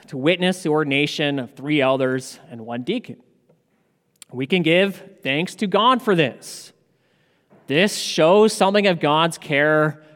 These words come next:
for us as his congregation. And as we hope to see from God's word this morning, the Lord provides spirit-equipped elders and also deacons to co-shepherd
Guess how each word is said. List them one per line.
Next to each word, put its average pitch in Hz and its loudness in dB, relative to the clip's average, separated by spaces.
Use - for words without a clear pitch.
for 139 -2
us 135 0
as 127 -4
his 139 -2
congregation. 147 -2
And 139 -8
as 139 -4
we 151 -2
hope 185 0
to - -10
see 175 2
from 175 -2
God's 147 0
word 147 -2
this 190 -4
morning, 156 0
the - -14
Lord 156 2
provides 170 2
spirit-equipped 226 0
elders 196 0
and 131 -10
also 151 -6
deacons 175 -2
to 143 -16
co-shepherd 156 0